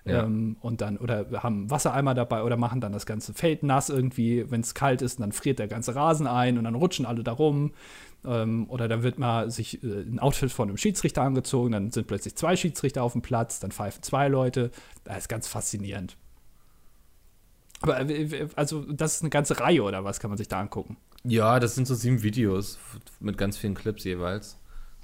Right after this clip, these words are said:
Speaker 1: Ähm, kann man so mal gut an einem Abend, ich weiß gar nicht, wie das mehr hieß, Amateurfußball oder sowas, und dann mal so nach, äh,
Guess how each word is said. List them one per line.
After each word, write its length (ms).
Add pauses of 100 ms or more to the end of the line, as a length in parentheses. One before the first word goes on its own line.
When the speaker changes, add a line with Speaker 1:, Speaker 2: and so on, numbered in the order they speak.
Speaker 1:
Ähm, 240
kann 120
man 160
so 140
mal 160
gut 180
an 140
einem 280
Abend, 440
ich 120
weiß 180
gar 100
nicht, 180
wie 60
das 440
mehr 260
hieß, 300
Amateurfußball 840
oder 200
sowas, 360
und 240
dann 180 (760)
mal 180
so 80
nach, 360
äh, 80